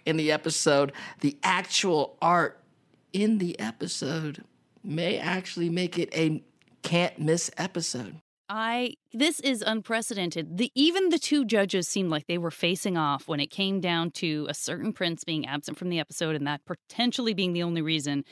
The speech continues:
Speaker 2: that it wasn't worth anything. And then a surprise twist, that very person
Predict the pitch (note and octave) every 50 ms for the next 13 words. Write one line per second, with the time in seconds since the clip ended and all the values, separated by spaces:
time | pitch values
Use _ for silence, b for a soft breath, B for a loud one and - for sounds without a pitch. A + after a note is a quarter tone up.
0 | B B B B - F3 E3 E3 E3+ E3+ E3 D#3+ - F#3+ F#3 - - F3 E3+ D3+
1 | - E3+ E3+ F3+ G3+ G3 G3 F#3+ F#3 F3+ - A#3+ - - - D4+ E4 G4 A4 G#4
2 | - - - A4+ G4 B3+ F3 - - - - B B B B B B - A3+ G#3+
3 | G3 F3+ G#3 A#3+ D#4 G4 A4 G4 - A4+ A#4+ A4+ - - D#4+ D4 C#4+ C#4+ C#4+